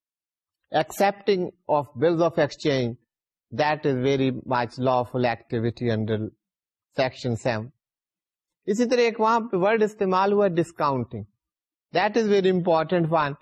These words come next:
اس پر ہماری بات نہیں ہوتی۔ ڈسکاؤنٹنگ کیا ہے؟ کوئی انسٹرومنٹ وہ خواہ کلیکشن کے لیے ہو اور otherwise، اس کی ایک میچیورٹی ڈیٹ ہوتی۔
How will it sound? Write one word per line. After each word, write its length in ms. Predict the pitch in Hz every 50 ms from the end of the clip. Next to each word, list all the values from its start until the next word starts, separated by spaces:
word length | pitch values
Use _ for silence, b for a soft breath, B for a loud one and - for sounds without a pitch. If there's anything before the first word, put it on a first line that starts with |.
| _ _ _ _ _ _ -
اس 160 | 190 - _
پر 80 | - 196
ہماری 320 | 185 180 175 170 170 165 160 160
بات 260 | 147 147 156 156 -
نہیں 180 | 165 175 180 185
ہوتی۔ 220 | 185 180 208 208 185 175 185
ڈسکاؤنٹنگ 640 | 165 - - 180 170 160 165 165 156 175 165 156 151
کیا 160 | 143 135 110
ہے؟ 100 | 110 - _ _ _ _ _ _ _ _ _ _ _ _ _ _ _ _ _ _ _ _ _ _ _ _ _ _ _ _ _ _ _ _ _ _ _ _ _ _ _ _ _ _ _ _ _ _ _ _ _ _ 175
کوئی 160 | 220 240 240
انسٹرومنٹ 680 | 226 - - 240 247 240 233 226 220 220 - _ - - - - _ _ _ _ _ _ _ _ _ _ _ _ _ _ _ _ _ _ _ _ _ _ _ _ _ _ _ _ _ _ _ _ _ _ _ _ _ _ -
وہ 100 | 147 143 143 -
خواہ 140 | 196 196 180 -
کلیکشن 480 | 208 190 196 196 - - - 214 208 190
کے 80 | 196 190
لیے 220 | 175 180 175 175
ہو 220 | 175 170 170 165 156
اور 120 | 151 151 156 151
otherwise، 460 | 147 160 160 160 151 135 135 127 - - - - _ _ _ _ _ _ _ _ 131 123 - _ _ _ _ _ _ _ _ _ _ _ _ _ -
اس 200 | 185 208 196 -
کی 100 | - 180
ایک 140 | 175 160 175 160 160
میچیورٹی 520 | 156 151 165 160 156 156 160 151 - 156
ڈیٹ 280 | 143 139 131 131 127 151
ہوتی۔ 300 | 131 123 - _ -